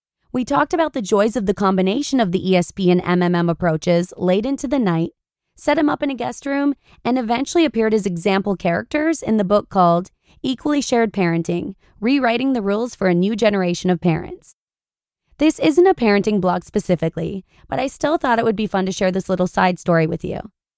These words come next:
Because becoming parents was the first catalyst for us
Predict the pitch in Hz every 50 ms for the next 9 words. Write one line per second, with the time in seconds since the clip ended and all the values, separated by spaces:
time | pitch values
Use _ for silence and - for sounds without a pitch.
0 | _ _ _ _ - 226 262 262 277 254 254 226 247 269 - 247 247 277 311 311
1 | - 214 196 180 196 - 302 302 - - 240 202 202 - 190 - - 240 247 269
2 | - - - 233 214 240 269 240 190 180 - - - 175 165 160 170 175 - -
3 | -